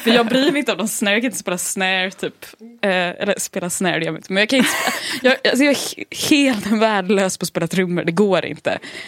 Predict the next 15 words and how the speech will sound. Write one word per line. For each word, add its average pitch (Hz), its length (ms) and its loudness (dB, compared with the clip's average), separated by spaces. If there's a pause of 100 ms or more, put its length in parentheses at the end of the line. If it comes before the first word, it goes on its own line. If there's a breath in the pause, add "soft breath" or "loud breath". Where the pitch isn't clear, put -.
(280 loud breath)
Eh, 175 380 4
och - 280 -2
att 190 100 2
jag 196 100 4
inte 202 240 2
varit 196 180 0
lika 180 240 -2
bra 165 200 0
på - 120 -4
att 175 80 2
göra 170 180 2
sånt 160 320 -4
med 170 200 0
till 165 60 -6
exempel 160 480 -2